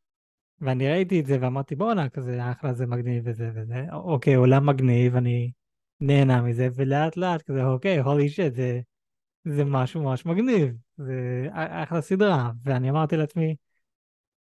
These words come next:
"אולי נגיד לאדם." ואחרי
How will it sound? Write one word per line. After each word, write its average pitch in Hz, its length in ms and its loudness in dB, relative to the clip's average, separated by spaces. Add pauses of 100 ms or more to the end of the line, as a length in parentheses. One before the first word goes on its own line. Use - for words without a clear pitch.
(200)
"אולי 185 1200 0
נגיד 170 380 -4
לאדם." 160 580 0 (920)
ואחרי 147 1160 0